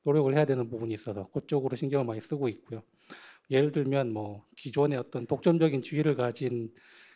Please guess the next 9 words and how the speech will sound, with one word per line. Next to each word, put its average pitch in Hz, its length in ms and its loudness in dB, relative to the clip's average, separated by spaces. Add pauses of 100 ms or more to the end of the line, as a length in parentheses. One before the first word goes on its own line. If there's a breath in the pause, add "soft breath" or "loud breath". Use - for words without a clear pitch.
기술 147 640 -2
개발 135 300 2
업체나 131 640 -6
장비 131 300 -6
제공 151 260 2
업체들로부터의 123 960 -6
의존성을 143 480 0
조금씩 123 360 -4
줄여나간다든지 120 1000 0